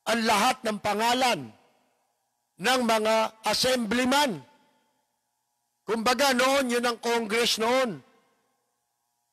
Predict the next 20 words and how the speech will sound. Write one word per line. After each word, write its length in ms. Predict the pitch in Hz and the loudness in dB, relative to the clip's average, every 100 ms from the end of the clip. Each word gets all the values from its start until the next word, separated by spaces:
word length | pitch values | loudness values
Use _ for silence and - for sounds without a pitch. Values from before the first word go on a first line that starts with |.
| _ _ _ _ _ | _ _ _ _ _
Dahil 320 | - 180 220 208 | -4 0 0 0
parliamentary 880 | 220 233 226 220 226 214 220 214 220 | 0 0 0 0 0 0 0 0 -2
tayo 320 | 208 208 220 | -2 0 0
noon, 240 | 240 262 196 | 0 0 0
semi-parliamentary 1200 | 202 196 202 190 196 190 196 196 196 190 185 190 | -2 -2 -2 -4 -6 -4 -4 -4 -4 -4 -2 -4
sa 160 | 190 | -4
panahon 420 | - 180 180 185 | -4 -2 -2 -2
ni 160 | 185 175 | -4 -6
Presidente 600 | - 165 175 170 175 180 | -8 -10 -6 -4 -6 -6
Marcos. 600 | 175 175 175 233 196 - _ _ _ _ _ _ _ _ _ _ _ _ _ _ _ - | -4 -4 -2 -2 -2 -6 _ _ _ _ _ _ _ _ _ _ _ _ _ _ _ -2
Oh, 320 | 165 143 113 - _ _ _ _ _ _ _ | 0 0 -2 -10 _ _ _ _ _ _ _
para 320 | 165 208 226 | -2 0 0
utusan 500 | 214 233 220 247 214 190 | 0 -2 0 0 0 -2
ng 120 | 190 185 180 | -6 -8 -8
kor-, 260 | 190 190 - | -6 -6 -6
mag-order 800 | 180 185 165 196 202 180 226 202 | -6 -4 -4 -2 -2 0 0 0
ang 180 | 180 170 - | -2 -6 -6
Korte 260 | 185 - | -6 -6
Suprema 600 | 180 180 - 180 175 180 | -8 -8 -6 -6 -2 -2
na 160 | 156 | -4